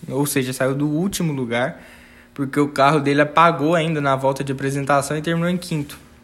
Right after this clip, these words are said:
Bem parecido com a última corrida no Bahrein no ano passado, quando ele também largou em último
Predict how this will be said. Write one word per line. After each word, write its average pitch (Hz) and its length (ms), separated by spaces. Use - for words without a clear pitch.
Bem 143 140
parecido 170 500
com - 100
a 185 200
última 175 260
corrida 156 480
no 143 320
Bahrein 151 380
no 170 200
ano 165 160
passado, 147 640
quando 123 180
ele 123 140
também 135 340
largou 139 400
em 135 160
último 135 360